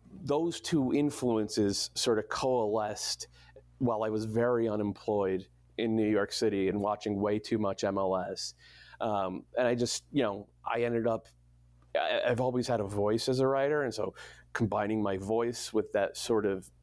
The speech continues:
analytical bent, um, I, I kind of realized that there was a niche that I could hit. Um, and I hit it. And, and then I, you know, I got my big break in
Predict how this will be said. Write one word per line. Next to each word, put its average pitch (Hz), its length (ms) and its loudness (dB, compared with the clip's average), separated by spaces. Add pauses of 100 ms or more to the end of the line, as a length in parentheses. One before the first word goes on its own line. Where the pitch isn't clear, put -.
(180)
analytical 107 600 0 (100)
bent, 110 460 0 (400)
um, 98 440 -4 (440)
I, 117 120 -8 (160)
I 123 60 2
kind 127 240 -2
of 117 160 0
realized 107 720 2
that - 140 -6
there 107 120 2
was 104 220 2
a 98 80 2
niche - 600 0 (440)
that 101 160 0
I 98 140 0
could - 280 -4
hit. - 400 -2 (400)
Um, 107 480 -2
and 127 120 2
I 131 60 2
hit 175 140 2
it. - 360 -6
And, 123 100 0
and 117 280 0
then 110 80 2
I, 110 140 0 (140)
you 120 120 0
know, 101 120 0
I 104 60 0
got 101 180 -2
my 113 120 -2
big 107 260 0
break 107 340 0
in 104 240 0